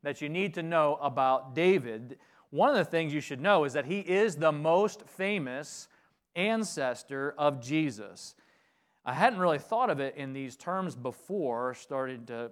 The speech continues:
you know, study, uh, this, for this series, but, uh, in the New Testament, have you ever noticed that Jesus, uh, he's not referenced as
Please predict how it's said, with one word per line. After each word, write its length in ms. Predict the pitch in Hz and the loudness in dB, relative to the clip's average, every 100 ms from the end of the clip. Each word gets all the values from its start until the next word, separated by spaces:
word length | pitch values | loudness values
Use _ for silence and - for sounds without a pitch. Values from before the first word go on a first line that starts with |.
| 120 | -14
you 80 | |
know, 60 | 110 | -18
study, 440 | - 143 143 135 123 _ _ _ _ _ - - | -8 -2 0 -2 -8 _ _ _ _ _ -20 -12
uh, 180 | 127 120 | -10 -10
this, 200 | 123 - | -12 -12
for 100 | 147 | -10
this 160 | 127 113 | -10 -10
series, 540 | - 202 156 117 113 | -6 -4 -4 -6 -12
but, 360 | - 139 135 - _ _ _ _ | -6 -4 -4 -10 _ _ _ _
uh, 300 | 139 135 135 156 | 0 2 2 0
in 140 | 175 | -2
the 60 | 156 | 0
New 200 | 190 262 | 0 0
Testament, 680 | - 175 - 247 254 262 254 - _ _ | 0 0 0 -4 -2 -2 -6 -16 _ _
have 200 | 131 123 | -10 -4
you 100 | 151 | 0
ever 160 | 190 208 | 2 4
noticed 480 | 175 185 185 - 143 | 6 4 2 -2 0
that 460 | 147 143 139 - - | 2 2 0 -10 -20
Jesus, 800 | 113 143 185 180 135 127 - - 127 _ _ _ _ | -12 -6 -6 -4 -2 -4 -6 -14 -18 _ _ _ _
uh, 340 | 127 123 127 127 123 | -4 -2 -2 -4 -6
he's 200 | 143 131 | -8 -4
not 260 | 170 170 147 | -2 0 4
referenced 720 | 170 180 170 147 139 - - - | 4 4 -2 -4 -4 -10 -16 -6
as 800 | 139 135 135 131 131 120 - | -2 0 0 -2 -4 -8 -12